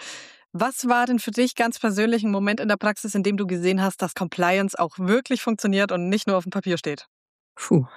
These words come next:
Speaker 2: das ist schwer. Compliance ist ja eigentlich die Abwesenheit von Non-Compliance.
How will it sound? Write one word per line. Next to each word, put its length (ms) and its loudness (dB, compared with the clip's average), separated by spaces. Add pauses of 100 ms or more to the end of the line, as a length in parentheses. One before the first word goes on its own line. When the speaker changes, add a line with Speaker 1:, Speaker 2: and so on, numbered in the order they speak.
(120)
Speaker 2:
das 160 2
ist 160 8
schwer. 260 6 (1120)
Compliance 640 6
ist 180 2
ja 120 0
eigentlich 640 2
die 140 0
Abwesenheit 540 4
von 160 6
Non-Compliance. 800 4